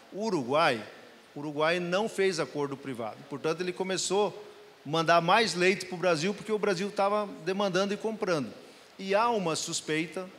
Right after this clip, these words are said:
há uma suspeita de que o Uruguai comprou leite da Nova Zelândia e vendeu pro Brasil fazendo uma triangulação, o que não é permitido pelas leis do Mercosul.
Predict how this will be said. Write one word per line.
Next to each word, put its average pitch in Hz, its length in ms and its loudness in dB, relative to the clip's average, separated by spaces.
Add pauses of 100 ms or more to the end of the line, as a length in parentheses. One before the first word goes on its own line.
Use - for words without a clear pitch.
há 135 140 -4
uma 135 160 -4
suspeita 160 640 -8 (400)
de 135 120 -8
que 160 140 -10
o 180 60 -2
Uruguai 160 500 2 (180)
comprou 185 440 -2
leite 156 500 0
da 139 180 -2
Nova 190 280 2
Zelândia 180 540 -2 (720)
e 160 140 -8
vendeu 175 600 2
pro 160 120 -6
Brasil 160 520 -2
fazendo 165 340 -4
uma 160 160 -4
triangulação, 170 640 -6 (120)
o 170 100 -6
que 202 160 -8
não 214 320 0
é 190 100 4
permitido 180 680 -4
pelas 160 380 -4
leis 147 220 -6
do 147 60 -8
Mercosul. 143 540 -8